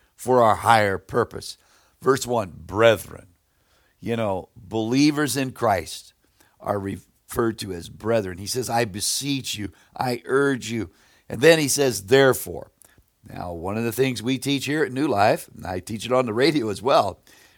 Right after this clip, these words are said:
whenever you find a "therefore" in Scripture, my friend, you ask yourself, "What is it there for?" And it's referring to the immediate context where the Apostle Paul in chapters nine, ten, and eleven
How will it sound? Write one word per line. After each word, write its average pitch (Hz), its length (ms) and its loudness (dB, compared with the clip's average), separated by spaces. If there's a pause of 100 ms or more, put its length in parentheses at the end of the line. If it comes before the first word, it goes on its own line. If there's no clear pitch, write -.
whenever 185 400 2
you 196 180 -2
find 156 480 6
a 117 220 -2
"therefore" 147 840 8
in 123 180 -2
Scripture, - 560 -4
my 95 200 -8
friend, 123 440 -2 (360)
you 110 180 0
ask 175 340 10
yourself, 107 540 0 (120)
"What 113 420 4
is 120 160 4
it 113 140 -2
there 117 200 4
for?" - 320 -8 (600)
And 113 420 -2 (280)
it's - 200 -14
referring 135 480 4
to 113 140 -6
the 107 120 -4
immediate 165 540 -2
context 101 760 -2 (360)
where 113 160 -4
the 104 100 -4
Apostle 120 460 6
Paul 117 400 4
in 87 160 -6
chapters 107 460 -4
nine, 120 420 2
ten, 120 160 -2
and 120 100 -6
eleven 104 400 2